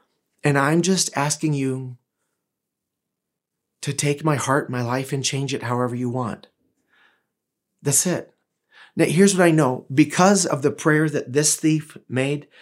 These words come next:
if for some reason, some crazy extenuating circumstance, he was let down off that cross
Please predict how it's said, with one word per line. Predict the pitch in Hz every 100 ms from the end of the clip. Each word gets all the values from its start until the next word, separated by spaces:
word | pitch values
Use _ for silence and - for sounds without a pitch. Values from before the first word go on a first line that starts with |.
| - - - - _ -
if | 190 202
for | - 170
some | - 170 165 156
reason, | 139 127 127 127
some | 127 120
crazy | - 147 135 139
extenuating | - - 131 127 127 120
circumstance, | 113 127 123 113 123 117
he | - 143
was | 123
let | 131 127
down | 139 135 135 -
off | 131 139 - -
that | 131 120
cross | - 143 147 151 -